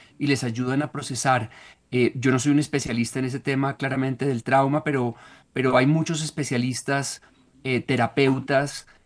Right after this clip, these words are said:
que saben cómo se maneja específicamente este tema del trauma y que pueden acompañar a un grupo de jugadores, y es hab-, hablando del fútbol, pero en general a las personas que han vivido el trauma, generar un espacio seguro donde puedan compartir, donde puedan llorar, donde puedan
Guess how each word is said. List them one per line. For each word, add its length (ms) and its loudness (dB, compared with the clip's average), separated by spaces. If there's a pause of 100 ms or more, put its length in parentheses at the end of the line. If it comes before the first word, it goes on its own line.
(160)
que 120 0
saben 520 4
cómo 240 -4
se 140 -4
maneja 340 -2
específicamente 800 -4
este 160 -2
tema 360 0
del 140 -2
trauma 480 0
y 120 -2
que 120 -4
pueden 360 2
acompañar 520 -2
a 60 -4
un 60 -6
grupo 440 -4 (300)
de 120 0
jugadores, 760 2
y 340 -6
es 220 -6
hab-, 200 -2
hablando 300 0
del 80 0
fútbol, 320 2
pero 320 0
en 80 -4
general 380 0
a 20 2
las 180 0
personas 420 -6
que 80 0
han 80 2
vivido 300 6
el 120 -2
trauma, 500 2 (360)
generar 360 0
un 80 0
espacio 520 0
seguro 440 -2
donde 240 0
puedan 260 -2
compartir, 600 -2
donde 180 2
puedan 320 0
llorar, 460 2
donde 220 -4
puedan 440 -2